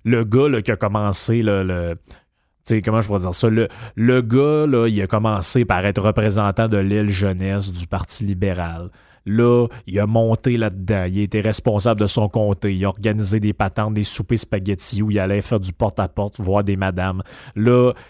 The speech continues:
il a organisé une telle patente. De m'amener un jour, par après des années de zigonnage, on lui a demandé de se présenter dans son comté. Il est pas élu la première fois.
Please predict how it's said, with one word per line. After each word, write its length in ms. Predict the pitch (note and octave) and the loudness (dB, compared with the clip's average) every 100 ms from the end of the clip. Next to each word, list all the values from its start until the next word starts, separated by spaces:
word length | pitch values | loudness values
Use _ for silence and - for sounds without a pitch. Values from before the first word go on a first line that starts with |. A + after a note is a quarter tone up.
| _ | _
il 80 | G#2 | -2
a 60 | G#2 | 0
organisé 420 | G#2 G#2+ G#2 A2+ | 2 0 2 0
une 100 | A2 | 0
telle 200 | A2+ G2+ | -2 0
patente. 340 | G2+ G#2 G#2 | -2 0 0
De 80 | A2 | 2
m'amener 380 | A#2 A#2 C3 C3 | 2 2 2 4
un 260 | B2+ B2 | 4 4
jour, 500 | A2+ G#2 C3 C3 G#2+ | 2 4 4 2 0
par 200 | F#2 G2 | 0 0
après 320 | G2 F#2 G#2+ A2 | 0 0 0 0
des 260 | G#2+ G2+ | 0 0
années 320 | G#2 G#2+ A#2 | 0 0 0
de 140 | G#2+ G2+ | 2 0
zigonnage, 720 | G2 G#2 G2+ G2 G#2+ G2+ F#2+ | 0 0 0 0 0 0 0
on 120 | F#2+ | 0
lui 100 | G#2+ | 0
a 60 | G#2 | 2
demandé 340 | A2 A2 A2 | 2 2 0
de 20 | - | 2
se 100 | G2+ | 0
présenter 460 | G#2 G#2 G#2 G#2+ | 0 0 2 2
dans 140 | G#2+ G2 | 2 2
son 160 | G2+ | 0
comté. 440 | F#2 G2 F#2 G2+ F2+ | 0 -2 -2 -2 -2
Il 180 | F#2 F#2+ | -2 -2
est 40 | |
pas 140 | A2+ | 2
élu 240 | A2 G#2+ A2+ | 2 4 4
la 140 | G#2+ | 2
première 280 | G#2 G#2 G2+ | 0 0 0
fois. 360 | - G#2+ F#2+ | 0 0 0